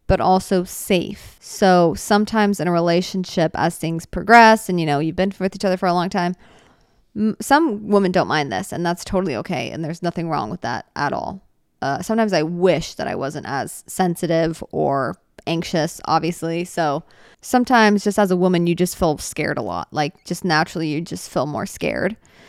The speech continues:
And so I feel like a boyfriend's or, like, a husband, like, they're part of what I think would make them feel connected to you and vice versa, is if they constantly made you feel safe and safe enough to want to be intimate with them.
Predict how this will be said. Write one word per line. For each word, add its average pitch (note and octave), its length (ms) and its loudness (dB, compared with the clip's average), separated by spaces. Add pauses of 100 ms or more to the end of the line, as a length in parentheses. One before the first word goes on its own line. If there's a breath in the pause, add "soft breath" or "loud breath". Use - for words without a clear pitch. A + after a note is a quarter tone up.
(360 soft breath)
And F#3+ 180 4
so E3+ 640 4
I F#3 220 4
feel F#3 260 2
like E3 360 0
a F3 60 -2
boyfriend's E3 1040 -2
or, F3 200 2
like, E3+ 180 -2
a D#3+ 40 -4
husband, E3 640 0
like, E3 200 -4
they're D3 580 -2 (240)
part F#3 260 4
of E3+ 140 0
what D#3 240 2
I D3+ 120 -4
think - 500 -10
would F3+ 280 -4 (380)
make E3+ 380 -4
them D#3 180 -2
feel B2 260 -6
connected E3+ 440 -6
to - 160 -8
you G3 240 6
and E3 140 2
vice D#3+ 240 -2
versa, F3+ 560 0 (360 soft breath)
is F3+ 140 -2
if F3+ 160 0
they E3+ 180 2
constantly F3 600 -2
made D3+ 260 -6
you D#3+ 80 -2
feel D#3 180 -8
safe - 640 -8
and E3 220 -4
safe E3+ 300 -4
enough D3+ 260 -6
to E3+ 220 -2
want E3+ 240 -6
to - 80 -14
be C#3+ 440 -8
intimate - 420 -6
with - 120 -8
them. B2+ 300 -8